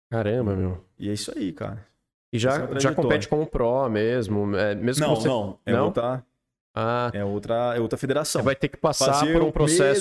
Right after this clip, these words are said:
Speaker 2: mesmo
Speaker 1: lá de
Speaker 2: processo, entendeu?
Speaker 1: ganhar um overall no
Speaker 2: Overall.
Speaker 1: brasileiro e daí...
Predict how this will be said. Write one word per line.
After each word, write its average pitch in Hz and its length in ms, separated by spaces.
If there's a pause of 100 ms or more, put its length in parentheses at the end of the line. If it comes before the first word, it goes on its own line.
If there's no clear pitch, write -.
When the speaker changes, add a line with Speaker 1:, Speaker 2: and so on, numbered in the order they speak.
Speaker 2:
mesmo - 20
Speaker 1:
lá 127 160
de 131 140
Speaker 2:
processo, 151 680
entendeu? 123 160
Speaker 1:
ganhar 131 200
um 143 120
overall 131 440
no 135 60
Speaker 2:
Overall. 127 140 (200)
Speaker 1:
brasileiro 131 680
e 117 240
daí... 117 480